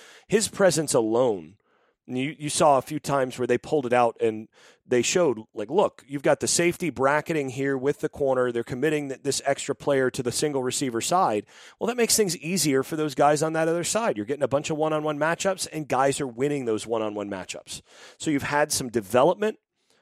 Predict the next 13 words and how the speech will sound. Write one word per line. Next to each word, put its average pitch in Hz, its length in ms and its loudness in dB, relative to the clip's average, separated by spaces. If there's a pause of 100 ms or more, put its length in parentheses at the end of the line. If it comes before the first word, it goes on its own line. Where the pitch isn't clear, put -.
(160)
of 135 100 -2
some 160 180 0
of 151 60 2
the 135 140 0 (180)
talented 151 540 0
younger 143 300 0
guys 107 500 -2 (600)
that 135 180 2
have 139 240 0
be-, 139 140 -6
that 139 140 2
has 135 180 -2
been 131 440 -2